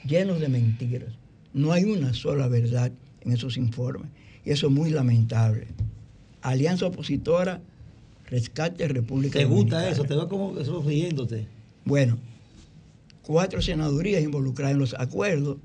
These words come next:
Speaker 1: cuatro. Barahona,
Speaker 2: Ay.
Speaker 1: Hermanas Mirabal, La
Speaker 2: Ay.
Speaker 1: Romana,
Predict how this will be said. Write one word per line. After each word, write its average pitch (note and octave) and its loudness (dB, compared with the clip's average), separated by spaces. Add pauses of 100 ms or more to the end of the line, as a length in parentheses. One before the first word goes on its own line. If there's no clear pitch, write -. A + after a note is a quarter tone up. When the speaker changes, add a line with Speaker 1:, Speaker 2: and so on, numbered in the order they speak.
(260)
Speaker 1:
cuatro. D3 -4 (1200)
Barahona, B2+ 2 (140)
Speaker 2:
Ay. D3+ -2 (1200)
Speaker 1:
Hermanas C3 2
Mirabal, C3 2
La A2+ 2
Speaker 2:
Ay. - 4
Speaker 1:
Romana, C3+ 4